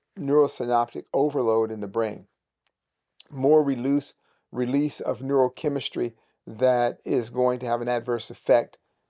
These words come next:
on your brain, degenerate your brain. So that's why then now we're living in a time where those of us who are opting out,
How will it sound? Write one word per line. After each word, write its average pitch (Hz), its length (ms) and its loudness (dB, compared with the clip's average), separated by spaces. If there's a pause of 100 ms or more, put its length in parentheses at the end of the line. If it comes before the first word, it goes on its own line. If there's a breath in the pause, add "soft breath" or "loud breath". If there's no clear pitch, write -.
(140)
on 127 200 2
your 120 180 -2
brain, 113 520 -4
degenerate 120 580 -4
your 117 100 -10
brain. 120 280 -4 (540 soft breath)
So - 140 0
that's 190 340 4
why 160 380 6
then 139 380 0
now 139 300 4
we're 127 140 -2
living 131 340 -2
in 120 100 -4
a 113 80 -4
time 135 420 -2
where 117 120 -2
those 151 260 2
of 151 80 -4
us 135 160 0
who 151 100 -4
are 123 80 2
opting 127 460 -2
out, 123 380 -2